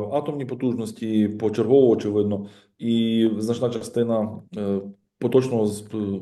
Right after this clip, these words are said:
постачання буде лягати на сонячні станції, знову ж таки, котрі ввечері не працюють.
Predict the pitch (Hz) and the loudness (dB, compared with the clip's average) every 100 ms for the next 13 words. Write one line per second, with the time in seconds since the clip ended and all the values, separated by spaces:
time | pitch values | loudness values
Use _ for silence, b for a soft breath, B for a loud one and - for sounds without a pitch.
0 | - 123 113 101 113 107 104 107 107 104 | -8 -8 -8 2 4 4 4 6 6 6
1 | 107 104 101 110 95 90 - - 113 127 | 4 2 -2 0 -2 -2 -10 -4 -2 -2
2 | 123 101 101 104 - 95 98 101 101 101 | 0 0 2 0 -2 -8 0 2 4 4
3 | 98 95 92 92 87 73 - - | 2 -2 -4 -8 -10 -12 -12 -18